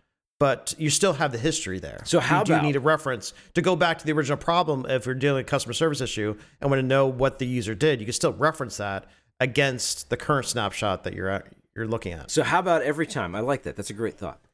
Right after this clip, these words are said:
Speaker 2: How about every time we save our event-based root thing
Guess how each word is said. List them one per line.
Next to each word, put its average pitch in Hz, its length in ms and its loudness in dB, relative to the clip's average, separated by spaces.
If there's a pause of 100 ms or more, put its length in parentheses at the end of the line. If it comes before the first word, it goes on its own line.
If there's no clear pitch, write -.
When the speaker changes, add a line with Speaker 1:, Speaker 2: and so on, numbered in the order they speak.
(320)
Speaker 2:
How 160 100 2
about 175 360 2
every 170 440 2
time 92 640 0 (140)
we 123 180 0
save 117 880 2 (840)
our 113 320 4
event-based 120 840 0
root 117 400 -2
thing 95 560 -2